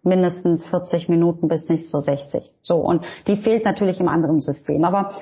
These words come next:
das gilt es ja eben rauszufinden und zu eruieren. Ich glaube, was man definitiv machen sollte, ist mal an ein Konstrukt zu denken, wie kann man sich da behelfen, wenn man jetzt beide Anforderungen zusammengibt.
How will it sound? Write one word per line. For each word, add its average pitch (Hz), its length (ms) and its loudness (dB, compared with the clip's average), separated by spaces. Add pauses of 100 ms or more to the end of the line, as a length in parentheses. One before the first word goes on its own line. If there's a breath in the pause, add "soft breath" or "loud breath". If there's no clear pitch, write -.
(160 loud breath)
das 208 200 0
gilt 240 180 2
es 226 160 0
ja 214 100 2
eben 196 220 2
rauszufinden 185 720 -2
und 175 140 0
zu - 120 -4
eruieren. 160 540 0
Ich 156 100 -4
glaube, 202 300 0
was 185 180 -2
man 170 300 0
definitiv 240 680 0
machen 190 360 0
sollte, 147 360 0
ist 165 260 0
mal 175 200 2
an 175 140 2
ein 170 60 0
Konstrukt 208 540 -2
zu 196 140 -2
denken, 196 420 0
wie 170 80 -2
kann 185 200 -2
man 175 120 2
sich 170 160 -4
da 160 140 -2
behelfen, 180 560 0
wenn 180 120 2
man 170 140 4
jetzt 156 180 -2
beide 185 280 2
Anforderungen 165 840 0
zusammengibt. 147 720 -2